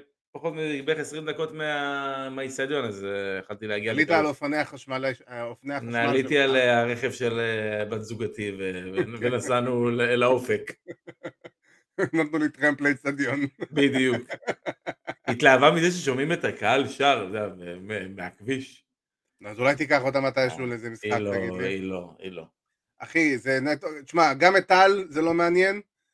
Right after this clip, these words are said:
Speaker 2: אבל פעם אחת לקחתי אותה לסמי עופר, נטו בשביל החוויה שתרגיש את הקהל, היא סופר נהנתה, היא לעולם לא תחזור.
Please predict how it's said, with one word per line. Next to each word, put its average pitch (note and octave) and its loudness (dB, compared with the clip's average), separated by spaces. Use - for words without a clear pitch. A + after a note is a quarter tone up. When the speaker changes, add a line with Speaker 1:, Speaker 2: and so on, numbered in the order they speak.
Speaker 2:
אבל B2 -6
פעם F#3+ 8
אחת F3+ 4
לקחתי D#3+ -2
אותה D3+ -2
לסמי C3 -4
עופר, F#3+ -2
נטו F3+ 2
בשביל E3 2
החוויה D3+ 2
שתרגיש D3+ -4
את - -6
הקהל, F3+ 0
היא B2 -12
סופר G#3+ -4
נהנתה, F#3 4
היא C#3+ -2
לעולם C3+ 2
לא E3 4
תחזור. D3 0